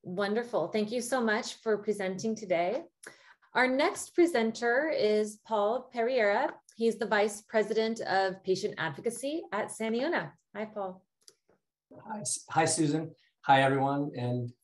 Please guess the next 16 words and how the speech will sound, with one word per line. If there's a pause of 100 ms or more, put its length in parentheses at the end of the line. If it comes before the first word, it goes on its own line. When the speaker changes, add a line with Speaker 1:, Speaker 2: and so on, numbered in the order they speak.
Speaker 2:
thank
you
so
much
for
having
us
at
this
conference.
And
thanks
to
all
the
families